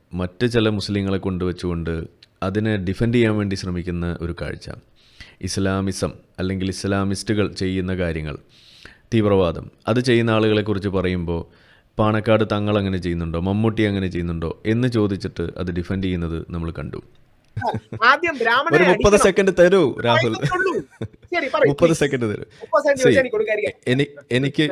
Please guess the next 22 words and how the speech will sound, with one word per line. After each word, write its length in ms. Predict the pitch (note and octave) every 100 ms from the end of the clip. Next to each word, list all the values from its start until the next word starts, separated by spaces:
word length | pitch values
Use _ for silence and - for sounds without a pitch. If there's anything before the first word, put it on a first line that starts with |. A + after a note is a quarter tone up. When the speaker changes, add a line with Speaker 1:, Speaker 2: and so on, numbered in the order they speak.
| - -
Speaker 1:
ഈ 60 | A#2+
ഇസ്ലാമോഫോബിയ 680 | - A#2+ A#2+ A#2+ A#2+ A#2 A2
അല്ല, 160 | F2+ F#2
എനിക്ക് 300 | A2 A#2 A2
ഇസ്ലാമോ 340 | - G#2+ A2
ഫ്രൈറ്റ് 480 | - G2+ G2 A2+ G#2
തന്നെയാണ്. 300 | F2+ D#2+ - -
ഇസ്ലാമിനെ 380 | - C3+ C#3 C3
നമ്മൾ 140 | A#2
ഭയക്കണം. 420 | G2 F2+ F2 F2 - _ _ _ - _ -
അത് 120 | C3
വെറുതെ 300 | C3+ C3 D3
ഒരു 160 | C#3+ C3+
ഇറാഷണൽ 400 | A#2+ C3 B2+ C3+
ഫിയർ 260 | C3 A2+
അല്ല. 220 | F#2+ E2+ - _ _ - - -
Because 240 | D#3+ F#3+
Islam 280 | D#3+ E3+ F3 E3
teaches 360 | D3 C#3+ C#3 C#3
to 40 | -
kill 120 | C3+
kafir. 440 | B2+ G#2 F#2+ F2